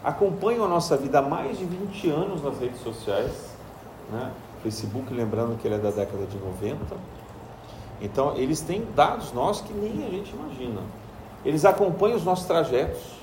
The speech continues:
sabem exatamente onde a gente tá,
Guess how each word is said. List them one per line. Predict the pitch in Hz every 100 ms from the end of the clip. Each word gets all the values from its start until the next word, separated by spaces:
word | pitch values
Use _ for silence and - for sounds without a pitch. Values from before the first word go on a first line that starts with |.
| - - - - - -
sabem | - - 156
exatamente | 151 175 175 175 165 156
onde | 135
a | 123
gente | 123 120
tá, | - 107 104